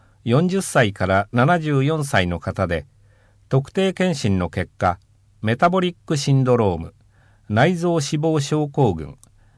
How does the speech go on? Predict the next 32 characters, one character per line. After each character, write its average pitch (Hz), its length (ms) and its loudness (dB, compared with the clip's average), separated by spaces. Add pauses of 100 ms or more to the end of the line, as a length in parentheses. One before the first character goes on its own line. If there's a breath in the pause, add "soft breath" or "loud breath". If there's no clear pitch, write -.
(120)
ま 101 180 -2
た 139 100 2
は 107 280 4
そ 127 160 -2
の 147 180 0
予 127 140 2
備 180 180 2
群 165 240 0
と 120 260 0
判 117 220 0
定 113 240 0
さ 104 140 -2
れ 98 100 0
た 127 140 -2
方 87 320 -6
へ、 71 120 -12 (840 soft breath)
特 127 260 -2
定 185 320 -2
保 143 160 -4
険 170 280 -2
指 151 240 -4
導 156 200 0
利 135 100 2
用 143 200 2
券 87 260 -4
を 104 180 -4
お 104 120 -2
送 80 180 -8
り 78 80 -10
し - 140 -10
ま 71 100 -6
す。 - 220 -14